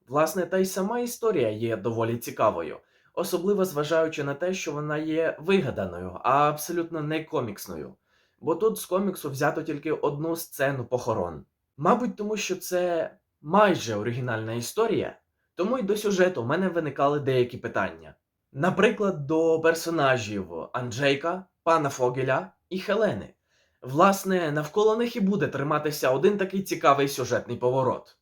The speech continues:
Та ще й, незважаючи на те, що персонажів тут досить мало,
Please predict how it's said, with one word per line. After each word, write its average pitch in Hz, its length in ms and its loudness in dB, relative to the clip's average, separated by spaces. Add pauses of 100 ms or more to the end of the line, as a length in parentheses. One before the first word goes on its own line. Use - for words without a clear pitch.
(120)
Та 165 140 0
ще 226 260 -2
й, 190 220 0
незважаючи 127 720 0
на 123 120 -2
те, 123 140 0
що 123 160 -6
персонажів 123 600 -2
тут 101 220 -8
досить 113 360 -2
мало, 202 560 0